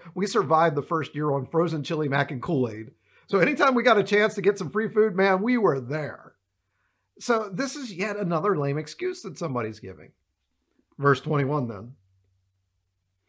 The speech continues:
The servant told his master what had happened,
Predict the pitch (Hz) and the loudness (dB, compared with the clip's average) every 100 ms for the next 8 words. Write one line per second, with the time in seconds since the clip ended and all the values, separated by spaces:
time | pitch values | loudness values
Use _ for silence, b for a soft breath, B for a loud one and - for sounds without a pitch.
0 | b b b b b 175 196 262 262 180 | b b b b b 0 4 4 2 0
1 | 202 147 139 147 147 147 120 127 123 139 | 0 0 -2 -2 -2 -6 -4 -4 -4 -4
2 | 143 147 101 107 | -4 -4 -14 -16